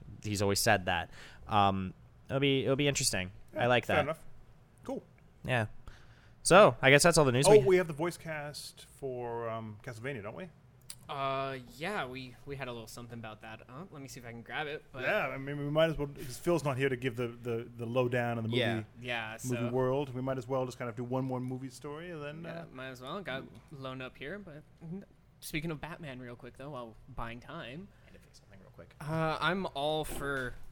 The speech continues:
Speaker 3: a noir Batman. Like, that's definitely right up my alley for what I wanna see out of
Speaker 2: Okay,
Speaker 3: Batman,
Speaker 2: yeah.
Speaker 3: 'cause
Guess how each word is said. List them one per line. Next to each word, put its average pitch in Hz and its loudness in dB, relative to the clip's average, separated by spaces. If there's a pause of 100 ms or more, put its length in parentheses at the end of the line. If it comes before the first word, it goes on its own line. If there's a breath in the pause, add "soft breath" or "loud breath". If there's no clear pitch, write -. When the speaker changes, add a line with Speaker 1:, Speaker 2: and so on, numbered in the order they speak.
Speaker 3:
a 147 -10
noir 120 -4
Batman. 110 -8
Like, 107 -14 (520)
that's 151 -4
definitely 139 -4
right 120 -4
up 123 -6
my 127 -8
alley 123 -6
for 127 -12
what 113 -8
I 110 -8
wanna 107 -12
see 147 -8
out 151 -4
of 151 -6
Speaker 2:
Okay, 160 0
Speaker 3:
Batman, 170 -4
Speaker 2:
yeah. 180 -6
Speaker 3:
'cause - -14